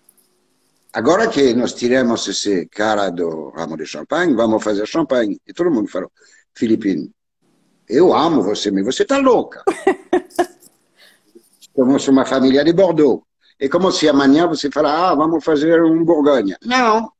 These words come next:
<laughs> Não, não, não, deixa, deixa comigo. "Ok. Olha, eu vou fazer um estúdio e daqui três, quatro meses eu volto pra vocês." E meu primo Benjamin falou: "Que boa ideia."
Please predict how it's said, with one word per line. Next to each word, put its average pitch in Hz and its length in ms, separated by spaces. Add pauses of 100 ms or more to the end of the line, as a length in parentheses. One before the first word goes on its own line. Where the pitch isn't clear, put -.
(280)
<laughs> - 480
Não, 233 120
não, 269 140
não, 254 120 (200)
deixa, 226 260 (140)
deixa 220 300
comigo. 139 640 (500)
"Ok. 82 520 (640)
Olha, 117 440
eu 202 160
vou 202 100
fazer 165 240
um 139 160
estúdio 170 540
e 190 60
daqui 151 340
três, 165 920 (200)
quatro 151 440
meses 160 500
eu 180 180
volto 147 480
pra 151 160
vocês." - 580 (1200)
E 143 120
meu 165 460
primo 165 380
Benjamin 131 460
falou: 175 240
"Que 240 160
boa 226 300
ideia." 131 500